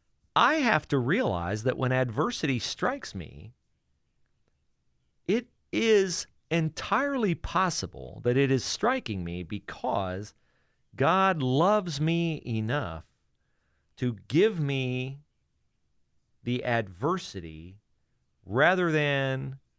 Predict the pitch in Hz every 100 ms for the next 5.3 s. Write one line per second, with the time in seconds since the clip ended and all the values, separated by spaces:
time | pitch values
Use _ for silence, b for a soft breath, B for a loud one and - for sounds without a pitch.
0 | _ _ _ _ _ _ _ _ _ _
1 | _ - 117 143 131 131 127 120 110 101
2 | 127 123 113 95 110 101 90 143 160 101
3 | 95 87 82 82 78 - 82 82 _ _
4 | _ _ _ _ _ 104 - 113 120 101
5 | 139 139